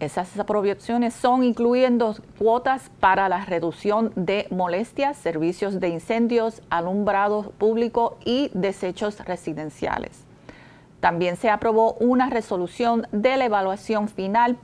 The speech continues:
para Asher Woods Road, Camino de Angus, Negro Blanco y Huggins Carreteras, State Road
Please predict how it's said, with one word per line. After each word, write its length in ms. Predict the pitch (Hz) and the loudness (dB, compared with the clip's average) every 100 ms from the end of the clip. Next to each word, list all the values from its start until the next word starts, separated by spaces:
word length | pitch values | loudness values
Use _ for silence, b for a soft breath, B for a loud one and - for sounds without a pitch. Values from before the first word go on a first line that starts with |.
| - | 0
para 300 | 269 302 254 | 2 2 0
Asher 420 | - 202 233 233 | 0 0 0 -2
Woods 400 | 214 185 180 - | 2 2 0 -2
Road, 360 | 165 165 165 165 B B B - | 0 2 2 -2 B B B 0
Camino 420 | 175 196 233 247 | 0 2 2 2
de 180 | 240 - | 0 0
Angus, 480 | 175 165 165 170 - - | -2 0 -2 -2 -6 -6
Negro 480 | 185 190 208 226 208 | -2 0 2 2 2
Blanco 480 | 208 220 233 226 - | 2 2 0 -2 -4
y 320 | - 247 294 269 - | -2 0 0 -4 0
Huggins 420 | 220 208 220 214 | 0 2 0 -2
Carreteras, 720 | - 196 202 165 185 165 - - B B B | -4 -4 -2 0 0 0 -4 -12 B B B
State 480 | 185 - 185 190 - | -6 -4 0 0 2
Road 340 | 185 165 | 2 2